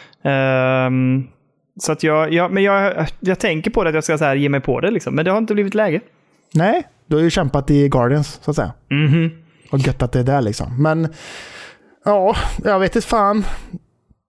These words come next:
Speaker 2: Det är ju bä-, det är ju bättre, jag tycker det är bättre än Halo fyra och Halo fem.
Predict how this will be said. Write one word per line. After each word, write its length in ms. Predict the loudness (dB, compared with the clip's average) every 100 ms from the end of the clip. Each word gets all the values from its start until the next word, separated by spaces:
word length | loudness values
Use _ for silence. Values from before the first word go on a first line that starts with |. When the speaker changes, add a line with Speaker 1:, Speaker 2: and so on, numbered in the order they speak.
| _ _ _
Speaker 2:
Det 180 | -2 2
är 40 | 4
ju 120 | 4
bä-, 260 | 4 2 2
det 60 | 2
är 20 |
ju 60 | 2
bättre, 460 | 0 0 2 2 2
jag 120 | 0
tycker 200 | 0 0
det 60 | 2
är 40 |
bättre 340 | 2 0 0 0
än 60 |
Halo 180 | 2 0
fyra 300 | 2 2 2
och 80 | 2
Halo 160 | 0 0
fem. 180 | -2